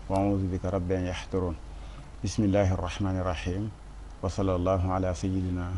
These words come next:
wa mawlana Muhammadin wa ala alihi wa sahbihi wa xadimihi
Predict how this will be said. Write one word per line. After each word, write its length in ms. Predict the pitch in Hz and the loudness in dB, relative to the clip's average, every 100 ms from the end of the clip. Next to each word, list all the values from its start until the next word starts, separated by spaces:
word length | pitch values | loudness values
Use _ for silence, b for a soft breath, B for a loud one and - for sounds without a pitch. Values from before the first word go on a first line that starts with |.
| - | -2
wa 60 | 95 | 0
mawlana 480 | 95 92 90 90 87 | 2 2 0 0 -2
Muhammadin 560 | 90 - 87 87 87 95 - B B B B | -4 -2 -2 0 0 -2 -6 B B B B
wa 180 | 95 85 | 2 4
ala 260 | 98 95 92 | 6 6 4
alihi 480 | 92 90 85 98 107 - | 2 2 2 2 0 -2
wa 100 | 92 | -2
sahbihi 400 | - 98 95 90 | -2 -2 0 0
wa 80 | 90 | 0
xadimihi 640 | 92 90 90 87 78 90 | 0 0 2 0 0 -2